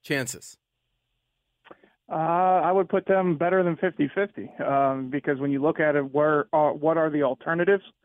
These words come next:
Speaker 2: And from all indications, Green Bay is ready to move on, as I think they rightly should be, because look at the years you had with him recently,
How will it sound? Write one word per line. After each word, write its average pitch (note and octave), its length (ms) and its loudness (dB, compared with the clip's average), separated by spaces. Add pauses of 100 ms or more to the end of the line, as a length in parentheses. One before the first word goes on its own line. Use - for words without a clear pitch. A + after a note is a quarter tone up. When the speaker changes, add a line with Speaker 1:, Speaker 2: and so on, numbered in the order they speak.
(400)
Speaker 2:
And D3 540 2
from D3+ 240 2
all E3 240 4
indications, D#3 800 -2
Green D#3 300 -2
Bay D#3+ 340 0 (540)
is C3+ 180 0
ready D3 240 2
to D3+ 140 -4
move C#3+ 200 2
on, D#3+ 440 0
as C#3 160 -2
I C#3 80 0
think D3 240 -4
they C#3 100 2
rightly C#3 480 0
should D3+ 180 -2
be, F3+ 300 0
because C#3 260 -4
look D3+ 160 -2
at D#3 80 -4
the C#3+ 80 -2
years C#3+ 300 0
you C#3 80 -4
had C#3+ 220 -2
with C#3 160 -2
him C#3 200 -2
recently, C#3+ 600 -2